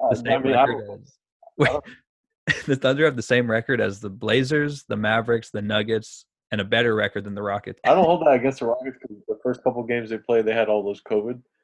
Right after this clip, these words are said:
Speaker 1: Mm-hmm.
Speaker 2: But, uh, yeah, I mean, I think they're, they're probably gonna be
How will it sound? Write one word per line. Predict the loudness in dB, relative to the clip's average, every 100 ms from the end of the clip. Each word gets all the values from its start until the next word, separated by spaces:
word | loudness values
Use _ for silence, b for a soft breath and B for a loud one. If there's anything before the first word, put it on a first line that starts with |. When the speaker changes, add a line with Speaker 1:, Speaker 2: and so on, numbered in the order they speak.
| _
Speaker 1:
Mm-hmm. | -6 -6 -2
Speaker 2:
But, | 0 2
uh, | 2 -2 -4 -2
yeah, | 4 4
I | 4
mean, | -2 -12 -16 _ _ -2
I | 0
think | 0 -2
they're, | -2 -2 -4
they're | -2 -2
probably | 2 2 0 -4 -12 _ _
gonna | -6 -4
be | -6 -8 -10 -14 -16